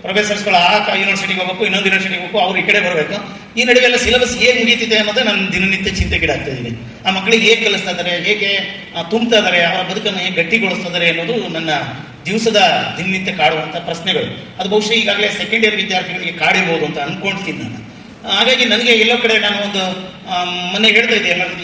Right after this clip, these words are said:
ಸೆಮಿಸ್ಟರ್ ಪದ್ಧತಿ ಎಷ್ಟು ಮಟ್ಟಿಗೆ ಸರಿ ಅನ್ನುವಂಥ, ಯಾಕಂದ್ರೆ ಒಂದು ವರ್ಷದ ಎಕ್ಸಾಮ್ ಇದ್ರೆ ಫ್ರೀಯಾಗಿ ಓದಕ್ಕೆ ಬಿಡಬೇಕು, ಕೊನೆಯಲ್ಲಿ ಒಂದೇ ಒಂದು ಎಕ್ಸಾಮ್ ಇಟ್ಟು ಅವ್ರನ್ನ ವ್ಯಾಲ್ಯೂಯೇಷನ್ ಮಾಡುವಂಥ ಕ್ರಮಗಳು ಆಗಬೇಕು ಅನ್ನುವಂಥದ್ದು ನನ್ನ ಅನಿಸಿಕೆ. ಯಾಕಂದ್ರೆ ಯಾ-, ನನ್ನ ವಿದ್ಯಾರ್ಥಿಗಳು ಸುಮಾರು ಮೂರು ಸಾವಿರ ವಿದ್ಯಾರ್ಥಿಗಳನ್ನ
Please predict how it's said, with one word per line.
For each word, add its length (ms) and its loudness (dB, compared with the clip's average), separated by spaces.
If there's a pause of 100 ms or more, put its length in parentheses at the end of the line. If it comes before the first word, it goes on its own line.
ಸೆಮಿಸ್ಟರ್ 300 -8
ಪದ್ಧತಿ 220 -12
ಎಷ್ಟು 300 -6
ಮಟ್ಟಿಗೆ 220 -8
ಸರಿ 280 2 (440)
ಅನ್ನುವಂಥ, 260 -2
ಯಾಕಂದ್ರೆ 240 -4
ಒಂದು 100 -4
ವರ್ಷದ 220 -4
ಎಕ್ಸಾಮ್ 340 0
ಇದ್ರೆ 200 -2
ಫ್ರೀಯಾಗಿ 400 -2
ಓದಕ್ಕೆ 180 0
ಬಿಡಬೇಕು, 680 -4
ಕೊನೆಯಲ್ಲಿ 320 0
ಒಂದೇ 160 2
ಒಂದು 220 2
ಎಕ್ಸಾಮ್ 300 2
ಇಟ್ಟು 260 2
ಅವ್ರನ್ನ 220 -2 (480)
ವ್ಯಾಲ್ಯೂಯೇಷನ್ 480 2
ಮಾಡುವಂಥ 360 0
ಕ್ರಮಗಳು 400 -2
ಆಗಬೇಕು 560 2
ಅನ್ನುವಂಥದ್ದು 800 -4 (100)
ನನ್ನ 240 -4
ಅನಿಸಿಕೆ. 460 -2
ಯಾಕಂದ್ರೆ 560 -4 (180)
ಯಾ-, 200 -4
ನನ್ನ 220 -2
ವಿದ್ಯಾರ್ಥಿಗಳು 460 0
ಸುಮಾರು 300 -6
ಮೂರು 120 -4
ಸಾವಿರ 260 4
ವಿದ್ಯಾರ್ಥಿಗಳನ್ನ 520 2